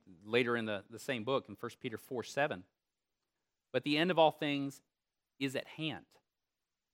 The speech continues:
Therefore be serious and watchful in your prayers."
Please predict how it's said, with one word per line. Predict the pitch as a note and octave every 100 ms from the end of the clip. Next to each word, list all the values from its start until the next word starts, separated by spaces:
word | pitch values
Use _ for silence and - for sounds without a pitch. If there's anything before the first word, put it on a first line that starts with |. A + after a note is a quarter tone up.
| _ -
Therefore | C3 C#3+ C#3
be | B2
serious | A#2 - G3 A2 D2 -
and | G#2
watchful | A2+ C#3 - G2+
in | F2+
your | F2+
prayers." | - A#2+ D#2+ -